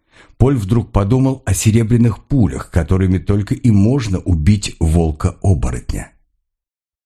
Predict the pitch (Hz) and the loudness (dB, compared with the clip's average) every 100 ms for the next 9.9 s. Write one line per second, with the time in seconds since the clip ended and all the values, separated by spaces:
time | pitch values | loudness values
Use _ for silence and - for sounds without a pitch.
0 | _ _ _ _ _ _ 143 170 - 120 | _ _ _ _ _ _ 0 0 -4 -2
1 | 117 - 156 - 127 107 113 101 - 117 | -2 0 -2 0 -2 0 -2 -2 -2 0
2 | 123 80 76 78 80 80 69 65 - - | 0 -2 0 2 2 2 -2 -6 -8 -10
3 | - _ _ _ _ _ _ _ - 82 | -12 _ _ _ _ _ _ _ -2 0
4 | 87 - 101 98 - 101 95 131 - - | 0 -2 -4 -4 -2 0 0 -2 -6 -14
5 | - _ _ _ _ - 76 - 78 76 | -18 _ _ _ _ -8 -6 -2 -2 0
6 | 85 82 85 104 110 - 57 - _ _ | 2 2 2 0 -2 -8 -10 -12 _ _
7 | _ _ _ _ _ _ _ _ 95 120 | _ _ _ _ _ _ _ _ 0 0
8 | 123 185 156 165 131 151 135 101 107 123 | 0 -2 0 0 2 2 2 2 2 2
9 | 143 101 85 73 - 60 60 58 | 2 0 0 -2 -4 -6 -6 -8